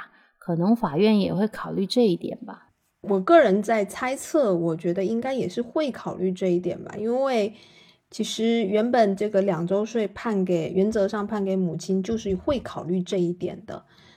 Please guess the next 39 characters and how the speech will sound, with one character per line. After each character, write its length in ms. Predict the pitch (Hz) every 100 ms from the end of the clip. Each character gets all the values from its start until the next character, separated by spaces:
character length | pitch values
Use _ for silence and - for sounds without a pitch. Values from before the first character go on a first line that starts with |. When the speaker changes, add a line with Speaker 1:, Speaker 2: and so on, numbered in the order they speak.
| _
Speaker 2:
所 160 | - 214
以 60 |
我 120 | 220 180
觉 100 | 175
得 60 |
在 160 | 180 233
这 120 | 226
个 100 | 208
案 160 | 202 196
件 180 | 196
中 240 | 190 190 190
应 100 | 196
该 140 | 202
也 80 | 190
有 140 | 185 180
这 120 | -
个 120 | 185
可 220 | 180 -
能 220 | 160 170
性。 360 | 180 - 190 180 - - - -
另 160 | 339
外 220 | 330 285
啊， 120 | 208 180
这 140 | 214
是， 360 | - 302 247 - _ _
这 100 | 302
是 100 | 294
我 240 | 285 196 160
不 200 | - 294
了 300 | 247 165 226
解 180 | 226
的 100 | 170
领 320 | 165 175 131 156
域 160 | 180
哈， 100 | 175
我 140 | 165 156
在 180 | 185
猜 480 | 190 - - 214 202
哈。 260 | 208 180